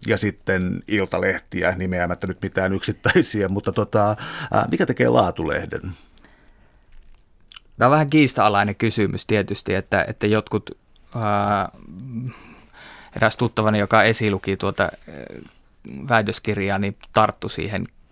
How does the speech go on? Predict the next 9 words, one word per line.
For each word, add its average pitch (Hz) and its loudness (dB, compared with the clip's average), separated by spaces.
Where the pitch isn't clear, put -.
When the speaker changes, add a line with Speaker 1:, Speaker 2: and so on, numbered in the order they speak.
Speaker 2:
käsitteeseen 90 -2
ja 87 -2
hänen 107 0
mielestään 98 -2
se 104 -2
ei 101 0
ollut 98 -2
sopiva 104 0
käsite. - 0